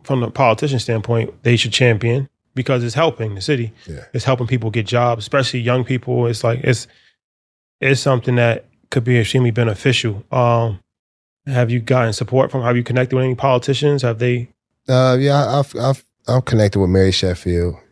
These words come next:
Speaker 2: You know, my, me and Mike Duggan, uh, the mayor, we, we, we, we're cordial. You know, we, we know each other. But, you know, the city of Detroit has their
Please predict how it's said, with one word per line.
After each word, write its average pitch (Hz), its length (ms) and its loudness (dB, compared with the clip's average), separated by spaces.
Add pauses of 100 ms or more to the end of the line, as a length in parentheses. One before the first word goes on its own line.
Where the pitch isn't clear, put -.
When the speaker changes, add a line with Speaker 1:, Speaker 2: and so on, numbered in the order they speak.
Speaker 2:
You 87 80 -2
know, 82 180 -2
my, 87 240 0
me 98 140 0
and 98 120 2
Mike 92 200 2
Duggan, 90 400 2
uh, 87 140 0
the 82 80 0
mayor, 87 420 2 (960)
we, 95 140 4
we, 92 140 0
we, 95 200 2
we're 90 180 0
cordial. 82 560 0 (160)
You 85 140 0
know, 80 100 0
we, 90 180 2
we 87 140 4
know 85 220 4
each 82 160 0
other. 80 200 0
But, 85 300 0
you 95 60 -2
know, 95 120 4
the 85 80 2
city 110 280 2
of 95 60 0
Detroit 92 360 2
has 87 260 0
their 90 180 0